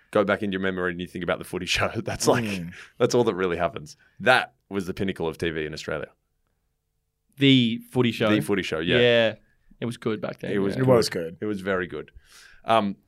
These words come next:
Speaker 1: but yeah, huge fan of that. I, uh, did you, quickly while we're on the U F C, did you see, um,
Speaker 2: Mate, please just put your vape in your pocket. I can't stare at this double apple. It's fucking crucifying my mind right now.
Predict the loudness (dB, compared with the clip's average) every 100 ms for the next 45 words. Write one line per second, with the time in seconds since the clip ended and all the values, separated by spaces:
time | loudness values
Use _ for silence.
0 | -14 -2 2 4 2 0 0 0 0 -2
1 | 2 2 4 4 6 8 8 6 0 -6
2 | -6 -6 -2 0 2 4 4 4 2 0
3 | -2 -2 0 -2 -2 -6 -6 -4 -4 -2
4 | 0 0 0 -6 -12 -20 _ _ -4 -2
5 | -2 2 2 4 -2 -4 -4 -4 -4 -6
6 | -6 -14 -12 -14 -12 -14 -10 -8 -8 -8
7 | -6 -4 -4 -6 -8 -6 -6 -8 -12 -12
8 | -14 -14 -10 -8 -8 -10 -14 -16 -10 -6
9 | -6 -6 -8 -8 -10 -12 -14 -12 -14 -14
10 | -16 -14 -16 -18